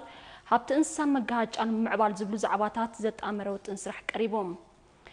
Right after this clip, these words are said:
ብመሰረት ዝቐረበ ጸብጻብ ኣብ ዝመጽእ ሓሙሽተ ዓመታት ልዕሊ ሸሞንተ ሚእትን ዓሰርተን ሽሕ ሄክታር ክሕረስ፣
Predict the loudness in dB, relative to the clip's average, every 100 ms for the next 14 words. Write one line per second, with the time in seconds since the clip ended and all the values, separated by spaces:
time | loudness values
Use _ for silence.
0 | -10 4 4 6 2 4 4 4 2 0
1 | 2 2 4 2 0 -2 -4 -4 -4 -2
2 | 0 0 0 -2 -2 0 0 -2 -2 -2
3 | 0 0 -2 -2 -2 -2 -2 -4 -6 -6
4 | -8 -8 -8 -4 -4 -4 -6 0 2 0